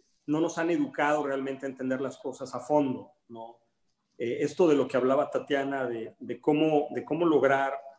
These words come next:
eh, esa, ese entendimiento entre países, pues también hay que, hay que buscar ese entendimiento dentro de nuestro país, ¿no? Que realmente estamos viniendo a resolver un problema de infraestructura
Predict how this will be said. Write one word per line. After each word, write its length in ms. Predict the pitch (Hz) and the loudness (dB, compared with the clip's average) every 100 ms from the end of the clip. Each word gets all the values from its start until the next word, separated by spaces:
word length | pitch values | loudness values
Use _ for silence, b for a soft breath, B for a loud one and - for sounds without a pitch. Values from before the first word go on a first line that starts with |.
| _ _ _ _ _ | _ _ _ _ _
eh, 180 | 143 139 | -10 -6
esa, 600 | 135 165 160 147 123 - - | -2 2 4 4 2 -4 -12
ese 200 | 117 165 | -8 -6
entendimiento 800 | 160 151 139 135 139 147 147 156 | -4 -4 -4 -2 0 0 2 0
entre 240 | 139 127 | 0 0
países, 680 | 127 117 120 - 147 151 - | 0 -4 -6 -6 -8 -8 -12
pues 120 | 120 | -6
también 240 | 139 151 | -2 0
hay 100 | 180 | -2
que, 140 | 175 180 | 0 -2
hay 220 | 165 - | -2 -8
que 80 | - | -12
buscar 280 | 147 - 156 | -14 -2 -2
ese 160 | 147 156 | -2 -8
entendimiento 680 | - 143 131 139 139 - 143 | -4 -2 0 0 -2 -2 2
dentro 360 | 175 226 202 | 2 4 2
de 80 | 143 | 4
nuestro 340 | 120 - - | 0 -6 -16
país, 420 | - 101 - - 120 | -16 -16 -16 -16 -12
¿no? 220 | 110 - _ _ _ _ _ | -12 -12 _ _ _ _ _
Que 100 | - | 2
realmente 420 | 147 160 180 175 | 4 4 2 0
estamos 400 | 175 - 165 170 | -2 0 0 0
viniendo 340 | 151 151 156 160 | 2 2 2 -2
a 20 | |
resolver 320 | 147 135 139 | -2 -2 -2
un 120 | 156 | -2
problema 320 | 147 135 139 147 | -2 -2 0 0
de 80 | |
infraestructura 920 | 135 131 113 - 127 _ 160 147 110 | -2 -6 -14 -16 -18 _ 4 4 0